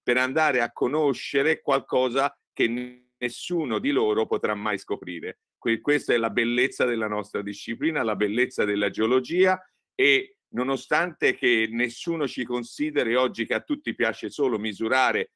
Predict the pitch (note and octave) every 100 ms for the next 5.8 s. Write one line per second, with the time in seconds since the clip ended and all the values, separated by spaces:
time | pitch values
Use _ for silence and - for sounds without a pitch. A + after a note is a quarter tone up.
0 | _ - A2+ A#2 A2+ C3+ B2+ - G2+ G#2
1 | B2 C3 A2+ F2+ G#2+ F#2+ A2+ A2+ A#2 D#3+
2 | - F#2+ - - C3 - _ - C3+ B2+
3 | A2 B2 A#2 A#2 C#3 - F#2 F2+ G2+ A2
4 | A#2+ - B2 C3+ C#3+ D3 - D3+ A2 G#2+
5 | G2+ - C3+ C3 C3+ - D3+ E3+